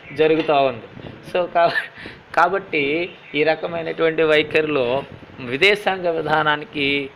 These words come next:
మనవు ప్రాధాన్యతగా ఇచ్చినట్టుగా మనం చూస్తున్నాం. ప్రభువు తన తక్షణ పొరుగు రాజ్యాన్ని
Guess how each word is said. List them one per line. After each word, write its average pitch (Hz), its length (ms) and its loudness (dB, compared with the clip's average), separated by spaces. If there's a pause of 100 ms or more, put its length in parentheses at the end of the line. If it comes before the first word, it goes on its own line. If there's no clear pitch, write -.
(120)
మనవు 139 420 -2
ప్రాధాన్యతగా 131 800 0 (340)
ఇచ్చినట్టుగా 135 520 -8
మనం 120 340 -10
చూస్తున్నాం. 113 420 -14 (440)
ప్రభువు 185 360 4
తన 185 260 2
తక్షణ 156 540 0 (260)
పొరుగు 156 260 2
రాజ్యాన్ని 135 800 2